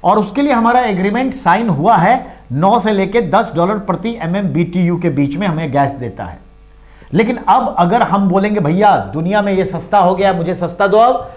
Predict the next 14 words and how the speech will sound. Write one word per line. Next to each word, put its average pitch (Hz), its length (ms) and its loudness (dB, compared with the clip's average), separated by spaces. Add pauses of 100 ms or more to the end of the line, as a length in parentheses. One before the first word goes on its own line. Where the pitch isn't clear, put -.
(120)
तो 170 60 -2
बोलेगा, 196 320 4
"एग्रीमेंट 185 500 -2
साइन 185 280 0
है, 180 80 2
हम 165 140 0
इससे 170 180 -8
सस्ता 165 320 -4
नहीं 151 160 -4
दे 120 120 -4
सकते," - 360 -16 (840)
तो 190 60 -4
मानना 175 280 0
पड़ेगा। 101 360 -6